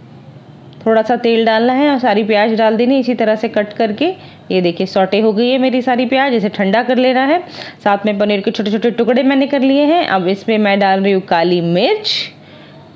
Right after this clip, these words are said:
और साथ में थोड़ा सा ही नमक, ज़्यादा नमक नहीं डालना है क्योंकि प्याज डलेगी तो वो पानी छोड़ देगा। और अब हम इसमें डालेंगे ये जो सौटे की हुई प्याज है, हम वो डालेंगे।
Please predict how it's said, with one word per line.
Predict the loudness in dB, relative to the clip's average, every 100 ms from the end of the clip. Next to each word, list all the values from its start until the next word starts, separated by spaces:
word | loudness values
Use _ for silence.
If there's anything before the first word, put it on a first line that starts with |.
| -4
और | -2
साथ | -2 -2 0 0 0
में | -2 -2
थोड़ा | -2 0 2 0
सा | 0
ही | 0 2
नमक, | 2 0 0
ज़्यादा | 0 0
नमक | 0 0 0
नहीं | 0 2
डालना | 2 2 2
है | 0 0
क्योंकि | 0 0
प्याज | 0 0 2
डलेगी | 0 0 0 0
तो | 0
वो | 0
पानी | 0 -2 -2
छोड़ | 0 0
देगा। | 0 0 0 -2 -8 -20 -20 -20 -20 -20 -16 -16 -14 -4
और | 0 0 -4 -8
अब | -2 -2
हम | 0 0 0
इसमें | -2 -2 -2 0
डालेंगे | 0 0 0 0 0 -2 -8 -20 -20 -20 -20 -20 -6
ये | -2 0
जो | 0
सौटे | 0 0 0
की | -2 0
हुई | 0
प्याज | 0 0 0 2
है, | 0 0
हम | 0 0
वो | 0
डालेंगे। | 2 0 0 0 0